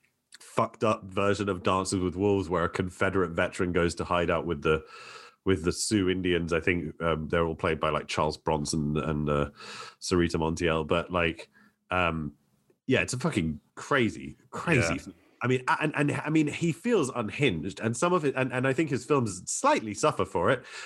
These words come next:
Speaker 1: but they, uh, like, one scene I always think about is in the Big Red one, where there's the shootout in the mental asylum.
Speaker 2: Yeah, that's a
Speaker 1: It's
Speaker 2: very
Speaker 1: like,
Speaker 2: weird
Speaker 1: "Okay,
Speaker 2: scene.
Speaker 1: Sam, okay, Sam, we get it. Like, see ya fucking shrink." <laughs>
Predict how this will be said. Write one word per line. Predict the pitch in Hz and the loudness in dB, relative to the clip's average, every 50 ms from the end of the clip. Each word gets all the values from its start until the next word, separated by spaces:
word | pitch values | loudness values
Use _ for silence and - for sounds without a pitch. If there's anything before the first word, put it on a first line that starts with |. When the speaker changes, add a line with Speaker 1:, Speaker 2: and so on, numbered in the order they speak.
| - _ _ | -16 _ _
Speaker 1:
but | 127 123 107 110 | -2 0 0 0
they, | 127 127 120 117 117 110 110 | 0 0 2 2 2 2 2
uh, | 110 107 113 | 0 0 0
like, | 131 143 147 139 - - - - - - - - - _ | 0 0 0 0 -2 -8 -16 -20 -20 -18 -18 -20 -20 _
one | - 143 143 160 180 185 175 165 156 | -12 -4 0 2 2 2 2 0 -2
scene | 131 - - 147 143 135 123 | -2 0 2 2 2 4 4
I | 117 113 113 | 2 2 4
always | 113 110 107 | 2 2 2
think | - 123 113 104 | 0 -2 -2 0
about | 107 98 101 98 92 | 0 0 2 2 2
is | 98 95 95 104 | 0 0 2 2
in | 101 95 | 2 2
the | 98 92 | 0 0
Big | 90 107 107 98 87 | 2 2 2 2 2
Red | 92 101 104 98 | 2 2 2 2
one, | 95 95 92 90 90 90 | 2 0 0 0 0 0
where | 92 95 92 90 90 | 0 0 2 0 0
there's | 90 95 95 95 90 87 | 2 2 2 2 2 0
the | 85 92 | -2 -4
shootout | - - - - 117 117 117 - 117 113 101 95 90 - | -4 -4 0 2 2 2 2 0 0 2 2 2 0 -2
in | 98 95 95 98 | -4 -6 -4 -2
the | 98 95 | -2 -2
mental | 92 92 98 104 107 - - 82 80 | 0 0 0 0 0 -2 -4 -4 -4
asylum. | - - - 85 76 73 73 78 90 85 - - - - - _ _ _ _ _ _ _ _ _ _ _ _ _ _ _ - | -4 -2 -2 -2 -2 -2 0 0 0 -2 -4 -8 -18 -20 -20 _ _ _ _ _ _ _ _ _ _ _ _ _ _ _ -2
Speaker 2:
Yeah, | 110 104 | -2 0
that's | 95 139 143 - | 0 0 0 0
a | |
Speaker 1:
It's | 117 - | -2 0
Speaker 2:
very | - 95 90 87 | 2 2 2 2
Speaker 1:
like, | 85 82 | 2 0
Speaker 2:
weird | - 160 | 0 0
Speaker 1:
"Okay, | 160 170 190 180 | 2 0 0 0
Speaker 2:
scene. | - - 170 135 | 0 0 2 2
Speaker 1:
Sam, | 123 120 123 127 127 - | 4 2 2 0 -2 -2
okay, | 151 147 - - 156 139 | -2 0 2 2 2 2
Sam, | - - 113 104 117 107 | 2 2 2 2 0 0
we | 117 117 | -2 -2
get | - - 117 107 92 | 0 0 2 2 0
it. | 80 78 - | -2 -6 -2
Like, | - 123 107 104 92 | 0 0 0 0 0
see | - - - - 143 120 | -2 -4 0 2 2 2
ya | 120 113 | 2 0
fucking | - - 113 - - 113 104 | 0 -2 -2 0 0 -2 -2
shrink." | 104 - - 117 95 78 90 - - - - - - | -2 0 2 2 2 2 0 -4 -6 -6 -6 0 2
<laughs> | 180 165 175 190 - - 196 175 - - 175 - - - 147 127 127 123 - | 2 4 4 2 2 2 2 0 2 0 -2 0 2 0 0 0 0 -2 -6